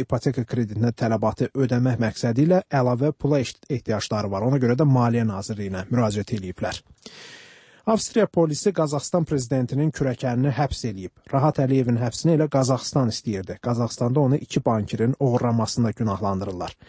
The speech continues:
Rahat Əliyev bir həftə əvvələcən Qazaxıstanın Avstriyadakı səfiri idi.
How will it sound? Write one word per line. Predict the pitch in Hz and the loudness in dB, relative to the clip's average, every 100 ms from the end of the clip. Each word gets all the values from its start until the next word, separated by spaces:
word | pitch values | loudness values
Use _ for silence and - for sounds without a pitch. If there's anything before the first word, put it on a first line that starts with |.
| - - | -20 0
Rahat | 151 180 151 | 2 2 2
Əliyev | 143 151 156 | 2 0 0
bir | 135 117 | -2 -2
həftə | - 117 104 | -4 -6 -6
əvvələcən | 107 127 156 151 | -4 0 0 0
Qazaxıstanın | 120 101 - 110 101 113 131 | -2 -6 -8 -6 -2 -2 -2
Avstriyadakı | 131 110 - 110 95 95 - 98 - | -4 -6 -6 -6 -4 -4 -4 -6 -8
səfiri | - 131 - 104 87 | -2 -2 0 -4 -4
idi. | - | -8